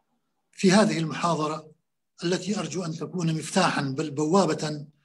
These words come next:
لتعرف الحضور على تلك الرسائل القرآنية لبديع الزمان،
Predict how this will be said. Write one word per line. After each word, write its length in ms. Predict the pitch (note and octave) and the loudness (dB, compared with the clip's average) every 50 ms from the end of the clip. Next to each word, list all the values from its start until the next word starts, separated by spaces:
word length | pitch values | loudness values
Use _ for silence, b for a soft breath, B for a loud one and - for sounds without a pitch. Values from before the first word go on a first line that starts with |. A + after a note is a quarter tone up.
| _ _ _ _ _ _ | _ _ _ _ _ _
لتعرف 500 | E3+ E3+ F3+ E3+ E3+ E3+ D#3+ E3 E3 - | -6 -2 0 2 2 2 0 -2 -4 -4
الحضور 460 | D#3+ - - D#3+ D3 E3+ F3 E3+ E3 | -6 -6 -6 -6 -2 0 2 2 2
على 240 | C#3+ D3+ - D#3 D3+ | 2 0 -2 -2 -4
تلك 260 | D#3 - D#3 - - | -6 -8 -10 -10 -8
الرسائل 560 | D3+ C#3+ C#3+ C#3+ - - E3 E3 E3+ E3+ D3+ | -8 -6 -4 -4 -2 0 2 2 2 2 0
القرآنية 680 | D3 D3 C#3+ - - E3 E3 E3 D#3 D#3 D3+ D3+ D3+ C#3 - D#3 | -4 -6 -8 -8 -10 -8 -8 -6 -6 -6 -6 -6 -6 -6 -8 -10
لبديع 360 | C#3+ D3 C#3 D3 C#3 C#3+ D3 | -10 -8 -8 -8 -8 -8 -10
الزمان، 460 | C3+ - - C#3+ C#3+ C#3+ C#3 B2+ - | -12 -8 -8 -8 -6 -8 -10 -10 -14